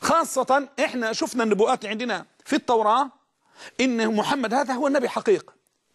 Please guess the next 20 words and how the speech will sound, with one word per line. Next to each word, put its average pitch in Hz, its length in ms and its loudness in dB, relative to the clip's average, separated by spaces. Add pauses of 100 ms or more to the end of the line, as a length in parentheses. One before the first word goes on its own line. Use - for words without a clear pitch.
الثانية، 226 520 -2 (840)
إما 269 200 2 (100)
أن 240 140 -2
تقتلوا، 247 480 -2
إن 202 60 0
ما 196 80 2
قبلتوش 208 300 0
دي 247 180 -2
خلاص، - 440 -2 (100)
يبقى 208 220 -2
تقتلوا - 340 -6
النساء 262 460 -2 (200)
واقتلوا 226 340 2
الأطفال، 180 420 -2 (120)
كل 220 140 -2
واحد 240 300 0
يذبح 208 360 0
زوجته 285 420 -2 (360)
ويذبح 311 460 0
أولاده، 175 420 0